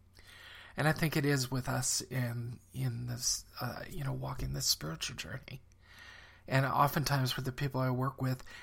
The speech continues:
um, we describe it as being deeply kissed. Deeply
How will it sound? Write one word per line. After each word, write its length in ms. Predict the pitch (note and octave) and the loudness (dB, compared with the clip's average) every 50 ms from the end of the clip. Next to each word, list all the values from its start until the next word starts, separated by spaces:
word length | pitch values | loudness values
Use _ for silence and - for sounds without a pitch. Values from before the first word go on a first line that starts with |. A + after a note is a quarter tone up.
| - - - | -10 -2 4
um, 300 | - B2+ B2+ C3 A#2+ - - - - - - | 6 6 6 6 2 -2 -10 -6 -6 -4 -2
we 280 | D#3+ D3+ C#3+ C#3 C#3+ C3+ | 0 4 6 6 6 6
describe 760 | B2+ C3 B2 - - - - - D3 D3 D3 D3+ D3+ D3 | 4 6 6 6 6 4 4 2 4 4 4 4 6 4
it 120 | D#3 D3 - | 4 4 2
as 680 | - C#3+ C#3 C3+ C3 C3 C3+ C3+ - C3 B2 - - - - - - - - - - | 0 0 0 0 2 2 2 2 4 4 4 4 2 0 -6 -14 -18 -18 -18 -8 0
being 360 | - C3 C3 B2+ B2+ B2 B2 | 2 4 4 4 4 2 0
deeply 540 | B2 - B2+ B2 B2 - - A#2+ A#2 A#2+ - - | 0 0 -2 -2 -2 -2 -4 -6 -6 -6 -6 -6
kissed. 640 | - - C3+ B2+ B2 - - - - - - - - - - - - - - - - - - - - - - - - - - - - - - - - - - | -6 -4 -2 -2 0 0 2 4 2 2 0 -4 -12 -14 -20 -20 -20 -20 -20 -20 -20 -20 -20 -20 -20 -20 -20 -20 -20 -20 -20 -20 -20 -20 -20 -20 -20 -20 -10
Deeply 420 | - D3 D3+ D3+ - D3+ D3 C#3+ | -4 -4 -4 -4 -2 -2 -2 -2